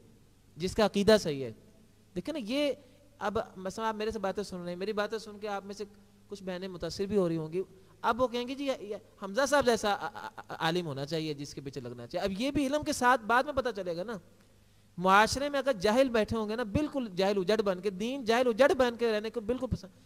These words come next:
اس کی اجازت نہیں دیتا۔ "طلب العلم فریضۃ علی کل مسلم" کا یہی معنی ہے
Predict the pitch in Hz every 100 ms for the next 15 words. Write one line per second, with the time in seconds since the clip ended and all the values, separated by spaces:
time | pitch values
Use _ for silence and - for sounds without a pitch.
0 | - - 214 214 160 151 156 156 139 151
1 | 151 180 208 196 190 190 208 185 185 196
2 | 202 226 175 180 - 185 175 175 202 202
3 | 175 165 147 123 120